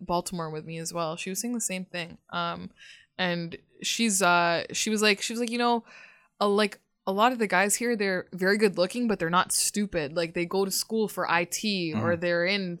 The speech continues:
Speaker 1: finance or, like, they're not just in," um, and I can say this 'cause you and I both did communications. They're not <laughs> just in communications, which everyone sees as an easy, like,
Speaker 2: Hold on.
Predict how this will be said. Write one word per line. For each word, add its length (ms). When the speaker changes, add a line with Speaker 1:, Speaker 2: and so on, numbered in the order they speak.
Speaker 1:
finance 600
or, 100
like, 320
they're 100
not 200
just 200
in," 420
um, 460
and 180
I 100
can 160
say 120
this 140
'cause 180
you 160
and 80
I 100
both 220
did 120
communications. 680
They're 100
not 180
<laughs> 100
just 200
in 180
communications, 800
which 160
everyone 400
sees 260
as 140
an 80
easy, 480
like, 220
Speaker 2:
Hold 160
on. 180